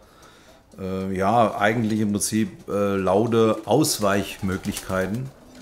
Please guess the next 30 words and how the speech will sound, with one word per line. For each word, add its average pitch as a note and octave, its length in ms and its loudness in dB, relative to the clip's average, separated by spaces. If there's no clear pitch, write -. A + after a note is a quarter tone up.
weil G2+ 600 2
ein F#2+ 260 -2
Witwer B2+ 300 0
ist A2+ 160 -2
ein G2 240 -2
Territorianer A2 880 0
und, F#2+ 480 -6
äh, G2 160 -8
der G2+ 300 0
verteidigt G2+ 540 -2
gern G#2+ 260 0
sein, G2+ 340 0
sein G2 300 -2
Territorium. G#2+ 640 0
Und, F#2+ 440 -4
äh, F#2+ 160 -4
durch G2 200 -4
die G2 160 -2
Beobachtung G#2+ 1000 0
vieler G#2+ 320 0
Jahre G2 400 2
hat G2+ 100 2
uns A2 160 -2
das G2+ 160 -6
gezeigt, - 640 -2
dass G2 180 0
ein F2+ 200 -4
Witwer A2 280 -2
nie G#2+ 220 2
monoton A#2+ 720 0